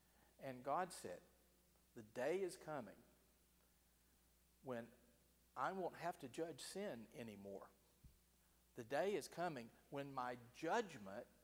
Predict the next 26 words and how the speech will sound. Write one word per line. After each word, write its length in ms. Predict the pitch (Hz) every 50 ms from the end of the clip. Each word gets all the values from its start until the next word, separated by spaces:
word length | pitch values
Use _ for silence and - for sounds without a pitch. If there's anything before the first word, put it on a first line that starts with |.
| - -
in 160 | 135 123 117 117
quotes, 480 | - 127 107 104 107 117 - - - - - - - - - - - - - - - - - - - -
"can 180 | - 147 143
be 180 | 139 165 165 165
the 120 | 139 131
simple 520 | - - - - 185 190 190 - 185 170 151
settlement 680 | - - - - 185 185 202 208 156 135 131 135 135
of 100 | 127 127
honest 360 | 127 131 131 135 135 - -
disputes 560 | - - - - 147 131 104 - - - - - - - - - - - - - - - - - - - _ _ _ - -
between 300 | - - - 135 127 123
nations." 440 | 120 123 123 123 - - 98 98 107
Where 160 | 120 135 165
should 220 | 170 - - 170 147
the 60 | 147
boundary 420 | 131 151 160 196 190 147 131 123
be? 140 | 117 110 113 101 90
It 100 | 101 123
should 180 | - - 127 123
be 120 | 127 120
here. 340 | 117 - 160 165 131 95 - - -
Yes, 180 | 110 104 101
sir. 300 | - - - 160 151 104 - - - - - - - -
<laughs> 80 | - - - - - - - - - - - - - - - -
Instead 420 | 147 143 131 - - 170 147 139
of 80 | 135